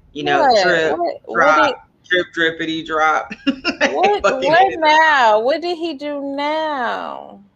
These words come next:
Speaker 1: Well, apparently he, um, is going to do a little bit of time for beating up his wife.
Speaker 2: Really?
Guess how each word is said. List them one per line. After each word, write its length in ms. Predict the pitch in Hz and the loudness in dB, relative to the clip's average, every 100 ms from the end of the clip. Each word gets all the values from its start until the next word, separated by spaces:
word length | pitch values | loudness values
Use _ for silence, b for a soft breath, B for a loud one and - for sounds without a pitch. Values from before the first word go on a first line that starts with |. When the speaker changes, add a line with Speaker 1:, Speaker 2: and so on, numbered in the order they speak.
| _ _ _ B B B B B B B _ - | _ _ _ B B B B B B B _ -8
Speaker 1:
Well, 1080 | 226 277 339 339 311 302 294 285 277 269 | -6 0 2 4 4 4 4 4 4 4
apparently 1080 | 262 269 285 269 269 208 220 220 220 214 214 | 0 -2 0 2 2 0 -2 -2 0 0 -2
he, 1000 | 220 220 226 220 214 208 202 196 180 160 98 | -4 -2 0 0 0 -2 -4 -6 -8 -10 -6
um, 460 | 139 143 127 104 - B B B B B - - _ _ _ _ _ _ _ _ - | -2 0 0 -4 -10 B B B B B -20 -20 _ _ _ _ _ _ _ _ -4
is 240 | 180 175 | -2 -2
going 380 | 185 185 175 180 | 0 0 0 -4
to 400 | - - - 180 | -10 -12 -8 -8
do 200 | 170 175 | -4 -4
a 20 | |
little 240 | 165 165 156 | -4 -6 -4
bit 120 | 147 | -6
of 120 | 143 | -8
time 840 | - 165 151 147 143 139 110 123 143 | -10 -2 0 2 0 -2 -6 -6 -8
for 140 | 156 | -10
beating 260 | 151 143 135 | -8 -6 -6
up 80 | 101 | -8
his 140 | - - | -14 -12
wife. 480 | - - - - - - - _ _ _ _ _ _ - | -12 -10 -14 -20 -20 -20 -20 _ _ _ _ _ _ -12
Speaker 2:
Really? 1040 | 175 170 320 427 403 190 160 170 180 190 | -4 0 4 4 4 4 2 0 -6 -12